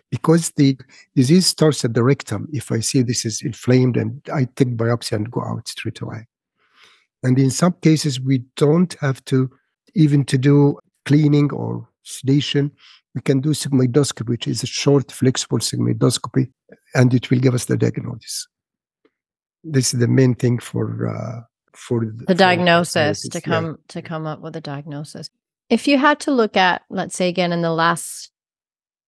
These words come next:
Speaker 2: month per se, or the, maybe the last couple of months, what's the ratio of your patients between ulcerative colitis and Crohn's disease?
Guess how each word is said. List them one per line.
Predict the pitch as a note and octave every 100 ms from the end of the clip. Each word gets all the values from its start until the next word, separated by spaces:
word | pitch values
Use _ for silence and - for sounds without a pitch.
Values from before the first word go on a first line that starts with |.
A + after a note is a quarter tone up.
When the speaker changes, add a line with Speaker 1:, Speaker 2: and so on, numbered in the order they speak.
| _ F#3+
Speaker 2:
month | F3 E3+ D#3+ E3 - -
per | - D#3
se, | - D#3
or | D#3
the, | G3+
maybe | A3 A3+
the | G3+
last | F3 D#3+ D#3+
couple | - D#3 D#3
of |
months, | D#3 D3+ -
what's | A3
the | - E4
ratio | C4 A3 - G#3+ F3+
of | F3
your | E3+
patients | E3 F3 F3 - E3+ -
between | E3 - D#3+ E3
ulcerative | E3 - D#3+ D#3
colitis | - D#3+ D#3 D#3+ -
and | D#3
Crohn's | - E3 D#3
disease? | D3 C#3+ - -